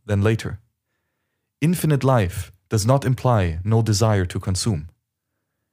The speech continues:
Action is the expression of human preferences through goods.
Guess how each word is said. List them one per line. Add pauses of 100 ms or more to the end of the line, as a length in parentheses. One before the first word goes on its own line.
(600)
Action
is
the
expression
of
human
preferences
through
goods.